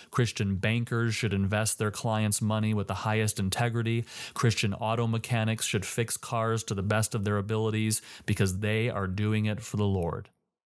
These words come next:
God made each one of us for the purpose of serving him, and he made us with specific abilities to accomplish that purpose in unique ways.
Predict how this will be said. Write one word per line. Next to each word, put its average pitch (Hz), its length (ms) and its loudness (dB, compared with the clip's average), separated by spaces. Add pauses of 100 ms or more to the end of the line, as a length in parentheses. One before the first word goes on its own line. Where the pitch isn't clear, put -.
(500)
God 120 260 0
made 107 300 2
each 139 260 0
one 127 220 2
of 95 120 0
us - 360 0 (260)
for - 120 2
the 95 100 2
purpose 117 480 0
of 131 120 0
serving 110 460 2
him, 87 380 0 (520)
and 104 120 0
he 107 100 2
made 113 240 0
us 123 220 0
with 107 100 2
specific 135 540 0
abilities 123 640 0
to 104 140 4
accomplish 127 580 -2
that 117 260 0
purpose 98 540 0
in 101 180 0
unique 104 480 0
ways. 90 560 0